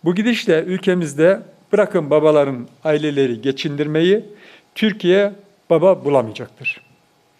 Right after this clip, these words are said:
Mevcut hükümet çocuklarımızı nasipsiz bir hale getirdi. Vatandaşlarımız ülkemize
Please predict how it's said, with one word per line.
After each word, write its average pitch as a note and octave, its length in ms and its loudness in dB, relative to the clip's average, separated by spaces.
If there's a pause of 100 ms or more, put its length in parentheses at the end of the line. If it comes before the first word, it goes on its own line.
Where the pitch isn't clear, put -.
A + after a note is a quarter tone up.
(360)
Mevcut G3+ 360 0
hükümet F3+ 420 0 (560)
çocuklarımızı F3+ 920 -2 (220)
nasipsiz D#3 680 -6
bir E3 80 0
hale C#3 300 0
getirdi. A2+ 520 -8 (1160)
Vatandaşlarımız F#3 1040 0 (540)
ülkemize F3+ 760 0